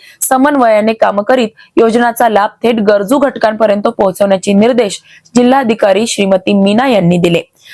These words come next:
श्रीमती मीना म्हणाल्या की, नरेगाच्या माध्यमातून जिल्हा परिषद शाळांच्या आवार भिंती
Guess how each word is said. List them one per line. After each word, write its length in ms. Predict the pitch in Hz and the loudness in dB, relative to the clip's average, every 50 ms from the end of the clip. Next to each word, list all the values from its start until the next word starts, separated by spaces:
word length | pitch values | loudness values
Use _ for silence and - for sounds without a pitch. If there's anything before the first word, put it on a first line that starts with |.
| - - | -8 -4
श्रीमती 360 | - 269 277 294 311 320 349 | -2 0 0 0 0 0 0
मीना 240 | 302 294 277 285 294 | 0 2 0 0 0
म्हणाल्या 360 | 277 269 262 254 247 247 247 | 0 0 0 0 0 0 -2
की, 160 | 240 - 277 | 0 0 0
नरेगाच्या 560 | 269 254 220 214 214 202 214 214 214 240 233 | 2 2 2 2 2 0 0 0 0 0 0
माध्यमातून 680 | 226 202 196 175 190 196 196 196 196 - - 226 240 220 | 0 0 0 0 -2 -2 0 0 -2 0 0 0 0 2
जिल्हा 240 | 208 208 190 196 196 | 2 2 2 2 0
परिषद 400 | 196 - 185 185 185 - 208 202 - _ - | 2 2 0 0 0 -2 -2 -4 -4 _ -4
शाळांच्या 460 | 214 190 180 175 185 185 - 190 202 220 - - - - - - - | 0 0 0 0 0 -2 -2 -2 -2 -2 -6 -14 -20 -20 -12 -6 -2
आवार 340 | - 214 214 226 254 294 302 | 0 0 0 0 0 0 0
भिंती 400 | 240 247 208 196 180 175 175 | 0 0 0 0 -2 -4 -8